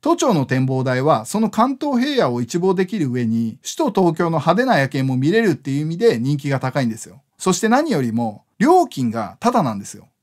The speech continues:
無料で日本の首都東京、関東平野を一望できるっていう意味でかなり満足度が高いです。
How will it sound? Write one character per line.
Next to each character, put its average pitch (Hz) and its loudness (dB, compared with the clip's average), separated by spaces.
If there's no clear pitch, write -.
無 180 0
料 269 0
で 254 -2
日 180 4
本 233 4
の 233 4
首 214 -4
都 185 0
東 120 -2
京、 120 -4
関 220 2
東 233 4
平 226 2
野 123 0
を 120 -4
一 120 -6
望 208 2
で 208 0
き 240 -6
る 233 -2
っ 196 -2
て - -6
い 170 0
う - -2
意 175 -2
味 202 -2
で 262 -2
か - 0
な 220 4
り 143 2
満 135 0
足 127 -4
度 113 -6
が 107 -18
高 113 -12
い 107 -10
で - -20
す。 - -20